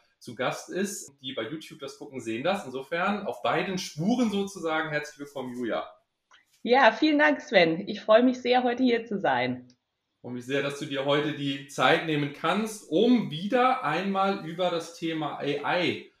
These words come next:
Speaker 1: zu sprechen. Ich habe das schon einmal, ähm, mit dem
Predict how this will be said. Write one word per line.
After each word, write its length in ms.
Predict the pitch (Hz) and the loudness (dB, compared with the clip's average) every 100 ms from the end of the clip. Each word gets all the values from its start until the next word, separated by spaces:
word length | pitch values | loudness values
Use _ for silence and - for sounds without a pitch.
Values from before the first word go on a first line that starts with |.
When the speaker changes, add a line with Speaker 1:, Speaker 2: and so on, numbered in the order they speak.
| _ | _
Speaker 1:
zu 200 | _ 143 | _ -10
sprechen. 640 | 135 - - 143 - 233 214 | -8 -6 0 0 0 -2 -2
Ich 80 | - | -6
habe 100 | - | -8
das 120 | 143 | -8
schon 240 | - 143 | -8 -8
einmal, 840 | 143 117 135 160 151 151 156 160 131 | -6 -6 -6 -4 -4 -4 0 0 0
ähm, 540 | 123 123 131 131 135 127 | -2 -4 -4 -8 -10 -10
mit 280 | 123 135 - - _ | -6 -6 -8 -14 _
dem 280 | 120 120 113 | -16 -14 -14